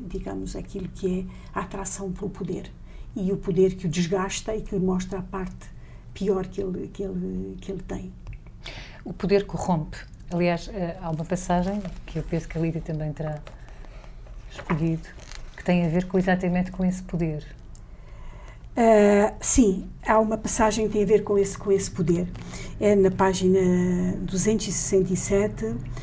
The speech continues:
Speaker 1: sobre precisamente Amadeu Lima, é ele a falar de si mesmo, quando no final ele faz uma espécie de ato de contrição e rememora o passado e ele diz: "A pouco e pouco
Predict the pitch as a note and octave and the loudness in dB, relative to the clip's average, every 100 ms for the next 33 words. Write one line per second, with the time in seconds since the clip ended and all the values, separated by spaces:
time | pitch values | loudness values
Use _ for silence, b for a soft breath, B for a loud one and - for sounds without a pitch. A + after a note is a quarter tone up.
0 | B - - - G3+ G3 F#3 F3+ F3+ - | B -4 0 6 8 10 8 6 2 -2
1 | G3 G3+ F#3+ F#3 F#3 F#3 F#3 F3+ F3+ F#3 | 2 6 6 6 6 10 10 10 8 6
2 | F#3+ G3+ - G3 G#3+ G3 F#3 G3 F#3 F3+ | 4 0 0 2 4 2 2 0 0 0
3 | - - F#3 F#3 F3+ G3 G3+ B B B | -2 0 4 6 4 0 -4 B B B
4 | B - G3 G3 G#3+ - F#3 F3+ F3 F3+ | B 0 2 4 0 2 6 6 4 0
5 | F3+ - F#3+ F3+ F#3 F3+ G3 F#3+ E3+ G3+ | -2 -4 -4 -2 -2 0 -2 0 0 2
6 | G3 G3 D#3+ - F#3+ F#3 F#3 - F#3 F#3 | 0 -4 -8 -2 -2 -2 -4 -4 -4 -6
7 | F#3 B B B B B - G3+ F#3 F3+ | -8 B B B B B -4 0 4 2
8 | E3 C4 B3+ G3 F3+ E3+ F#3+ G4 G4+ F#4+ | 2 -6 -8 0 2 2 4 4 4 4
9 | - F3+ - F3+ F#3 F#3 F#3 F#3+ F3+ E3 | 2 0 0 0 0 0 4 4 4 0
10 | F3 F3+ - B B B B B B B | -2 -2 -8 B B B B B B B
11 | - - - - B3 - G#3+ - G#3+ G#3+ | -16 -14 -12 0 0 2 -2 6 6 6
12 | A3+ | -8